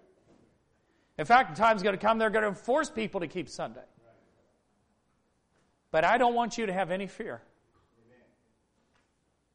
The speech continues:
Because in this commandment, in Deuteronomy five, I'm telling you that when you keep the Sabbath, while you're keeping the Sabbath, while you're being oppressed,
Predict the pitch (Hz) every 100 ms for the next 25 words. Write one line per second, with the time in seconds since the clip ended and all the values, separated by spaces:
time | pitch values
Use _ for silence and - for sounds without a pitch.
0 | _ _ - 160 196 180 180 175 165 254
1 | - 214 214 254 208 127 151 - _ _
2 | _ _ _ _ _ _ _ - 127 185
3 | 196 185 165 147 - 190 160 175 - _
4 | _ _ _ _ _ _ 113 - 233 254
5 | 143 135 117 _ _ _ _ _ _ _
6 | _ _ _ _ _ 135 135 165 202 220
7 | 208 185 - 180 185 202 226 - _ _
8 | _ _ _ _ _ _ 110 139 208 247
9 | 202 156 175 165 147 135 - 127 127 135
10 | 127 156 220 262 240 196 202 196 156 -
11 | 190 127 98 -